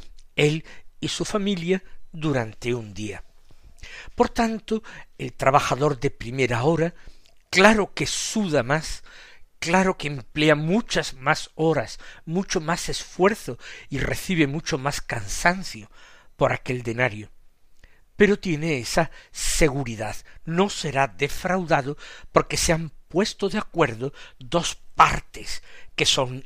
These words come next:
libres. Recuerden ustedes, lo decíamos ayer y estos últimos días,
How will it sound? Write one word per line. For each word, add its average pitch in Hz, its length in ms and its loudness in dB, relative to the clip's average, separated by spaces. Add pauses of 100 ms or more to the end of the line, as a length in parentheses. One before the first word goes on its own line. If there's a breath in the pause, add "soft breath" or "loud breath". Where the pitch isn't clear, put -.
libres. 160 640 -4 (1040 loud breath)
Recuerden 170 500 6
ustedes, 180 600 0 (240 soft breath)
lo 131 160 -10
decíamos 120 640 -2 (240 soft breath)
ayer 160 440 2 (220 loud breath)
y - 240 -16
estos - 380 -6
últimos 143 480 -6
días, 160 440 0